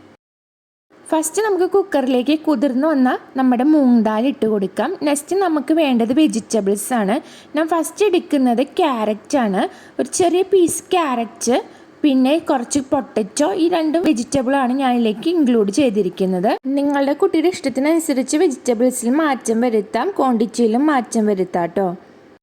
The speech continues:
കുട്ടികൾക്ക് ഏത് വെജിറ്റബിൾ ആണോ ഇഷ്ടം അത് ഇതിലേക്ക്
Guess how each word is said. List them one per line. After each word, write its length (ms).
കുട്ടികൾക്ക് 540
ഏത് 260
വെജിറ്റബിൾ 560
ആണോ 180
ഇഷ്ടം 260
അത് 180
ഇതിലേക്ക് 360